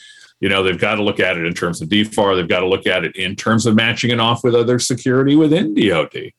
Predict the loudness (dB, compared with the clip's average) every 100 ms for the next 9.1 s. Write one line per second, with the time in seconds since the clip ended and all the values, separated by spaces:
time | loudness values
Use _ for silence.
0 | _ _ -20 -20 _ 0 0 0 0 0
1 | 2 2 0 2 2 2 2 0 0 0
2 | 2 0 0 -2 -4 -2 -4 -4 -6 -10
3 | -12 _ _ _ _ _ -2 0 0 0
4 | 0 -2 -6 -4 -2 2 2 2 0 -2
5 | -2 -2 -2 -2 -2 0 0 0 -2 -2
6 | -2 0 2 2 0 -2 0 0 0 2
7 | 2 2 2 2 2 2 2 0 0 -2
8 | -2 -2 -2 -4 -2 -4 -4 -4 -6 -6